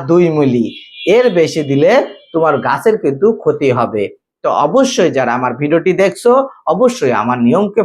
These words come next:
ফলো করে নিয়ম অনুযায়ী কীটনাশক ব্যবহার করো, তুমি একশোই একশোই তুমি তোমার রেজাল্ট পাবে, কারণ বর্ষার কারণেই কিন্তু এই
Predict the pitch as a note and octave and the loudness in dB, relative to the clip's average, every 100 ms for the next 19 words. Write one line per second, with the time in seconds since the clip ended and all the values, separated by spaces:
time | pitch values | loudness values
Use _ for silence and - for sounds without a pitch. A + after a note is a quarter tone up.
0 | - F#3 G#3 G#3+ A3+ C4+ C#4 - - D#3+ | 0 2 2 2 4 2 0 -8 -8 0
1 | A#3 B3 G3 F3 A3+ F#3 E3+ C#3 C#3 C3+ | 2 2 2 0 2 2 2 0 -4 -4
2 | D#3 D#3 F#3 D#3 D3 E3+ F#3 G#3 A#3+ C#4 | -6 -2 -2 0 2 0 0 2 2 0
3 | - _ G3+ G#3 A3+ F3 F#3+ F#3 - F#3 | -6 _ -6 -2 -2 0 -2 -2 0 2
4 | D3 C#3+ - G3+ B3 F4 - _ F3+ E3 | 2 0 -2 0 2 2 -4 _ -6 -4
5 | C#3 B2 A#2+ A#2 B2 A#2 B2 A#2+ A2+ A2 | -4 -4 -2 -2 -2 -2 -2 -2 -2 -4
6 | - _ _ - E3 G3+ F3+ D3 D#3+ D#3 | -6 _ _ -6 -2 -2 0 0 0 0
7 | A3 G3+ F3 E3+ G3+ C4 A#3 F#3+ - - | -2 -2 -2 0 0 0 0 -2 -2 0
8 | D#3 | -2